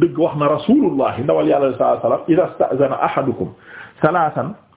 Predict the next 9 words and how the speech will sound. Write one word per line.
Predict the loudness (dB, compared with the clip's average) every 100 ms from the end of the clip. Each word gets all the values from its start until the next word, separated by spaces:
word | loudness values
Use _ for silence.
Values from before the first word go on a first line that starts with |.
| _ _
falam | 2 2 2
yu'zan | 2 2 0 2
lahu | 2 2 2
falyarji'. | 2 2 0 -2 -4 -6 -8
Gis | -6 0
nga | 2
lii | 2
la | 2 0
imaam, | 0 0 -2